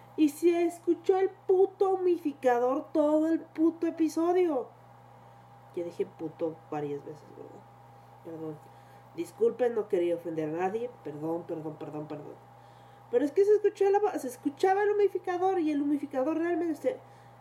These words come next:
realmente cuando tú estás cerca del humificador, no hace ningún ruido, de verdad. No se percibe el sonido del humificador. Hasta que escuché el episodio y dije, "Ah, con que así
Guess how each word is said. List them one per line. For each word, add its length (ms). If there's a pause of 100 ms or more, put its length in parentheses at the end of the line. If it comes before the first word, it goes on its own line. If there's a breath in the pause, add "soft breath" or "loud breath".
realmente 400
cuando 220
tú 200
estás 360
cerca 280
del 180
humificador, 720 (880 loud breath)
no 180
hace 220
ningún 300
ruido, 400
de 60
verdad. 260 (520 loud breath)
No 180
se 120
percibe 960
el 420
sonido 440
del 180
humificador. 640 (500 loud breath)
Hasta 360
que 100
escuché 360
el 80
episodio 460
y 60
dije, 300
"Ah, 960 (640 loud breath)
con 180
que 160
así 220